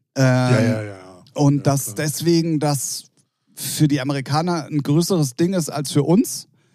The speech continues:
Speaker 1: Ähm, ich glaube auch mittlerweile, dass diese, ich hab ein bisschen auch nochmal drüber nachgedacht, so, ich glaube, dass diese, diese Oldschool Tiesto Family auch mittlerweile weder, also,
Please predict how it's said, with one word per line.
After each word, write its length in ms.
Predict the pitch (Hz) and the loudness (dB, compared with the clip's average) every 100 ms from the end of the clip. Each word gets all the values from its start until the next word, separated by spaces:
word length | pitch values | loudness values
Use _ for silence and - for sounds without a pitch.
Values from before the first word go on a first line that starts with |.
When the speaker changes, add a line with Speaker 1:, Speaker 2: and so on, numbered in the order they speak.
| _ _ _ - | _ _ _ 0
Speaker 1:
Ähm, 460 | 131 135 147 135 - | 4 4 4 0 -4
ich 180 | 127 | -6
glaube 360 | 139 135 139 - | -2 0 0 0
auch 160 | 160 147 | 0 0
mittlerweile, 680 | 165 156 147 151 151 147 | -2 0 0 0 2 0
dass 260 | 135 135 - | 0 -2 0
diese, 600 | 143 131 139 131 127 123 - | 0 2 2 2 2 -2 -2
ich 100 | 160 | -4
hab 120 | - | -4
ein 140 | 143 | -4
bisschen 300 | 135 165 175 | -2 0 2
auch 340 | 135 123 - - _ _ _ | 0 0 -4 -20 _ _ _
nochmal 280 | - 139 139 | -2 2 2
drüber 220 | 123 127 | 2 0
nachgedacht, 760 | 117 123 180 160 135 123 117 - | 2 0 0 -2 -2 -2 -4 -4
so, 280 | 131 151 151 - - _ _ _ _ - | 0 0 -2 -8 -20 _ _ _ _ -10
ich 160 | 127 - | -8 -2
glaube, 280 | 139 202 | 0 2
dass 160 | 180 139 | 0 0
diese, 540 | 170 151 143 131 123 - | 0 2 2 2 -2 -6
diese 380 | - 117 135 156 | -6 -4 -2 4
Oldschool 680 | 170 233 226 - - 190 185 | 4 4 -2 -4 -2 0 0
Tiesto 500 | - 135 196 - 170 | 0 0 0 -2 -2
Family 640 | 170 170 180 180 196 196 | 0 0 2 0 -2 -4
auch 180 | - 147 | -2 0
mittlerweile 680 | 143 165 147 151 160 160 139 _ | 0 0 -2 -2 -2 -4 -6 _
weder, 800 | 123 104 147 196 196 185 190 180 _ _ _ _ _ _ _ _ _ _ _ _ _ _ _ _ _ | -18 -4 -2 0 0 0 -2 -4 _ _ _ _ _ _ _ _ _ _ _ _ _ _ _ _ _
also, 340 | 151 160 156 | -4 0 0